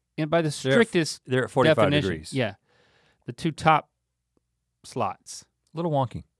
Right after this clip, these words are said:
Speaker 1: But above everything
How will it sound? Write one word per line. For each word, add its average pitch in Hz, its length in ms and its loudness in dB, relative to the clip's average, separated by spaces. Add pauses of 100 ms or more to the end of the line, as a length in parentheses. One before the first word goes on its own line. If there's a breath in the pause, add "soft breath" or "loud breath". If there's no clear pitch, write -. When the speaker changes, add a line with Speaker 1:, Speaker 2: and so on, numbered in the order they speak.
(1400)
Speaker 1:
But 190 120 2
above 196 560 4
everything 175 640 0